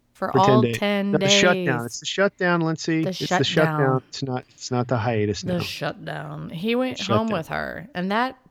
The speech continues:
Speaker 1: that is, that is where I keep going back. "Eh,
Speaker 2: Well, and then
Speaker 1: God."
Speaker 2: apparently she said, uh, and I'll, I'll put it her politically correct way. She said,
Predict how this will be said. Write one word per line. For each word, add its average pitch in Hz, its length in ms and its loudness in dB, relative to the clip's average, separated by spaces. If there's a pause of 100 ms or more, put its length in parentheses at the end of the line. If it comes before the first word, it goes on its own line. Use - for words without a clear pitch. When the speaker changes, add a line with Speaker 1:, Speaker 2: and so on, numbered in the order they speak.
(140)
Speaker 1:
that 190 320 -4
is, 170 220 -4 (680)
that 175 260 -2
is 175 220 -8
where 151 180 -4
I 143 120 -4
keep 170 220 -10
going 165 260 -6
back. 156 220 -4
"Eh, 185 1200 -8
Speaker 2:
Well, 165 140 2
and 143 80 2
then 185 100 4
Speaker 1:
God." 180 100 2
Speaker 2:
apparently 147 640 4
she - 180 -4
said, 127 400 0
uh, 117 340 -2
and 120 120 -4
I'll, 117 140 -2
I'll 120 80 -4
put 139 200 2
it 107 100 2
her 143 260 -2
politically 113 500 0
correct 95 300 -4
way. 98 200 0
She 104 140 -4
said, 104 260 2